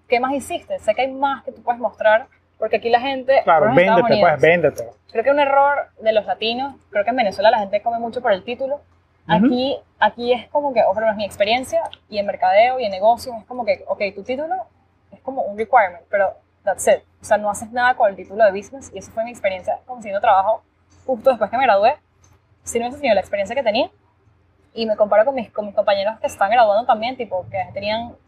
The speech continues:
Speaker 1: cero experiencia de tra-, laboral y han estudiado muchísimo, pues no te servía de nada. Entonces fue como que, y gente que conozco, mis primos, que están comenzando a estudiar, whatever, empieza a trabajar ahorita, porque después cuando te gradúes no vas a conseguir medio trabajo,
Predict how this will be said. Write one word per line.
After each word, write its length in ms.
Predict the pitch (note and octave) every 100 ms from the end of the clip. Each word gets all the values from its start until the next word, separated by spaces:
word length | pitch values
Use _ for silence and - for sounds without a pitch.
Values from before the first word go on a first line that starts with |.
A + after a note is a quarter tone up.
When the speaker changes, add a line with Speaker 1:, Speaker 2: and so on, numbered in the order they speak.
| _
Speaker 1:
cero 200 | - G#3+
experiencia 680 | - G#3+ G#3+ G#3 A#3 A#3 A3+
de 80 | F#3+
tra-, 120 | -
laboral 440 | G3 F#3+ G3 G3+ G3+ _
y 100 | G3+
han 60 | F#3+
estudiado 240 | F#3+ A3 G3+
muchísimo, 540 | G#3+ A3+ A3 A3 A3+ _ _ _ _ _ -
pues 120 | G#3
no 120 | A3 G#3+
te 80 |
servía 260 | C#4 B3 A3
de 40 | A#3+
nada. 260 | G#3+ D#3+ _
Entonces 320 | G3 G3+ A#3 G#3+
fue 160 | C4+
como 220 | D4 D4
que, 320 | A3 F#3 E3 -
y 280 | G#3 G#3+ G3+ A3
gente 240 | G#3+ A#3+
que 100 | C4+
conozco, 460 | - G#3 G#3+ G#3+ G#3
mis 140 | G3
primos, 340 | A3 G#3+ G3+ F#3+
que 60 |
están 180 | - F#3
comenzando 400 | G#3 A3+ F#3 F#3
a 40 |
estudiar, 400 | - G#3 G3+ G3+
whatever, 420 | G3+ G3+ G#3 A3+ _ _ _ _ _
empieza 340 | A#3 A#3 F#3+ -
a 20 |
trabajar 280 | C4+ G3+ F#3
ahorita, 340 | G3+ G3+ - _ -
porque 220 | G3 F#3+
después 200 | - G3
cuando 160 | B3+ B3
te 40 |
gradúes 240 | F#3+ G#3
no 100 | A3 G#3+
vas 80 |
a 40 | A#3
conseguir 280 | A3 F3+ F#3+
medio 200 | G#3 G#3+
trabajo, 520 | F#3+ F3 F#3+ A3